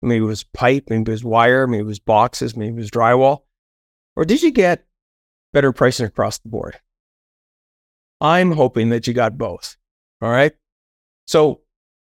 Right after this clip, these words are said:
one of the things we wanna look at, one of the best things that, that suppliers can support you on is giving you the best price,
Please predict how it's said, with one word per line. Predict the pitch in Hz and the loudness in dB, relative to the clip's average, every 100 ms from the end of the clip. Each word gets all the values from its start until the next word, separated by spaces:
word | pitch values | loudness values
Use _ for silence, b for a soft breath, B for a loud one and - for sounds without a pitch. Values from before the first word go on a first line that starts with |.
| - | -4
one | 147 180 208 | 0 2 2
of | 190 | 2
the | 165 | 0
things | - 135 127 | 0 -2 -2
we | 123 123 | -4 -4
wanna | 123 120 117 | -2 0 0
look | 117 - | -2 -2
at, | 113 | -4
one | 139 135 | -4 -4
of | |
the | 123 | -6
best | 117 143 151 - - | -2 0 0 -2 -2
things | 131 123 | -2 -2
that, | 127 - - - | -6 -10 -12 -2
that | 131 123 | -2 0
suppliers | - - 131 123 - | -6 -2 2 2 0
can | 117 | -6
support | 123 131 127 | -4 -4 -2
you | 135 | 0
on | 127 131 | 2 0
is | 139 135 127 | -2 -6 -4
giving | 135 131 120 | -4 -2 -2
you | 120 | -2
the | 110 | -4
best | 104 104 - | -6 -6 -8
price, | - 113 - | -12 -12 -16